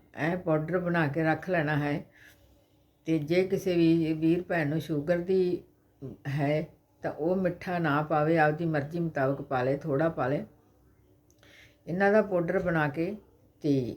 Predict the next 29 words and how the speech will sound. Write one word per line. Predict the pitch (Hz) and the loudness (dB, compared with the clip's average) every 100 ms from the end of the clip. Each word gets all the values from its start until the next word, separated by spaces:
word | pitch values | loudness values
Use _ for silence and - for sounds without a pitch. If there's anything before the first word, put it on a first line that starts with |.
| - | -6
ਰੱਖ | 131 156 151 | -2 0 0
ਲਓ। | 175 185 208 - 143 | 2 2 0 -8 0
ਰਾਤ | 156 151 156 | 4 4 2
ਨੂੰ | 165 - | -4 -6
ਇੱਕ | - 151 170 | -6 -6 -6
ਚਮਚਾ | 170 147 139 160 | -4 -4 -2 -2
ਰੋਜ਼ | 156 151 170 180 - _ _ _ _ _ - | 0 0 0 -2 -6 _ _ _ _ _ -12
ਦੁੱਧ | 147 180 214 | -2 0 2
ਦੇ | 196 180 | 2 4
ਨਾਲ | 147 143 147 180 - _ _ _ _ _ _ - | 4 2 0 -4 -16 _ _ _ _ _ _ -8
ਸੌਣ | 160 170 | -4 0
ਲੱਗਿਆਂ | 175 147 160 | 0 0 -2
ਖਾ | 151 147 143 | -4 -2 0
ਲੈਣਾ | 160 151 | 0 0
ਹੈ। | 143 135 135 - _ - | 0 0 -4 -12 _ -6
ਬਸ | 160 165 165 180 151 | -2 0 0 -2 0
ਹਫ਼ਤੇ | 170 170 170 160 | 0 0 0 -2
ਦੇ | 165 180 | 2 2
ਵਿੱਚ | 160 156 | 2 0
ਵਿੱਚ | 165 170 165 | 0 0 -2
ਤੁਹਾਡੀਆਂ | 165 175 143 135 117 131 | -2 -2 0 0 -2 -6
ਅੱਖਾਂ | - 170 | -8 -4
'ਚੋਂ | 156 151 | -2 -2
ਪਾਣੀ | 151 135 143 160 - _ _ _ _ | -2 -2 -2 -6 -10 _ _ _ _
ਬਿਲਕੁਲ | 147 165 180 175 165 | -4 -2 0 2 2
ਵਗਣੋਂ | 151 143 151 151 | 2 0 0 0
ਹਟ | 147 131 139 | 0 -2 -2
ਜਾਏਗਾ। | 151 147 139 143 _ _ _ _ - | -2 -2 -2 -6 _ _ _ _ -4
ਮੇਰੇ | 156 165 185 | 0 2 2